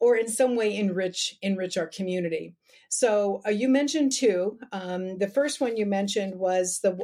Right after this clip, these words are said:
the, uh, project from Minneapolis. And, um, in Minneapolis, which is where I live, um, th-, we, we received and funded a project that actually came from, um, our, um, our,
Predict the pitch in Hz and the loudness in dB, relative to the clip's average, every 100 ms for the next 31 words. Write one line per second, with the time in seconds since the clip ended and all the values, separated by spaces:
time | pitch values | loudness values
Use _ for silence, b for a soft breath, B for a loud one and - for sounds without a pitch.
0 | - 190 185 180 175 175 196 185 185 185 | -8 -2 0 2 -2 -4 -4 -2 -2 -4
1 | 196 180 175 170 165 170 247 302 - - | -4 0 0 0 -2 2 2 2 -6 -14
2 | B B B B B _ 214 208 202 208 | B B B B B _ -2 0 0 0
3 | 208 - 202 196 196 196 196 202 220 247 | 0 0 0 0 0 0 -2 -2 2 4
4 | 285 247 247 254 269 269 - 220 202 196 | 4 2 0 2 2 2 2 0 0 -4
5 | 180 196 190 185 180 175 220 240 233 214 | 0 0 0 -2 0 2 4 4 2 -2
6 | _ b b _ 202 185 180 180 180 180 | _ b b _ -4 -2 -2 -4 -6 -10
7 | - 196 220 - 208 214 214 202 202 214 | -14 -2 -2 -2 0 2 2 -2 -2 -2
8 | 196 196 - 220 208 202 180 190 185 208 | 0 -2 0 0 0 -2 -2 -2 -2 0
9 | 226 247 220 220 196 180 175 180 175 - | 2 2 2 -4 -2 -2 0 -2 -2 -8
10 | 190 185 190 262 - 233 196 185 180 - | -6 -4 -2 -2 0 0 0 -2 -6 -6
11 | 254 269 302 285 214 190 185 185 196 b | 0 2 0 -2 -6 -4 -6 -8 -14 b
12 | b b - 180 175 170 170 - 180 175 | b b -6 -4 -2 -4 -6 -6 -4 -2
13 | 175 175 - 180 165 165 170 165 _ 180 | -2 -2 -4 -6 -4 -4 -6 -10 _ -8